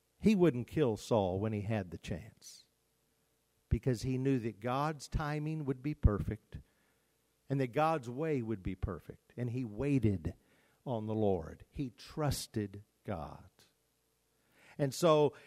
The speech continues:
he was offended at this young Amalekite, not just because he had claimed to kill Saul. I think that he probably knew the guy was lying to him.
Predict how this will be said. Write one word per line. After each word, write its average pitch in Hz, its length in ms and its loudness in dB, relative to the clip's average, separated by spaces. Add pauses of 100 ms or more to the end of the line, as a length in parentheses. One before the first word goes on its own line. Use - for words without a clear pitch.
he 208 240 2
was 180 340 2
offended 156 840 6
at 147 380 2
this 147 280 4
young 175 280 8
Amalekite, 143 640 0
not 196 220 2
just 240 180 4
because 175 380 6
he 151 160 4
had 135 160 2
claimed 151 600 4 (340)
to 147 100 2
kill 151 460 4
Saul. 147 600 8
I 131 180 4
think 160 340 -4
that 127 180 -2
he 147 140 -4
probably 127 500 0
knew 127 460 8
the 110 120 0
guy 113 340 0
was 101 240 -6
lying 104 520 -4
to 87 200 0
him. 110 260 -12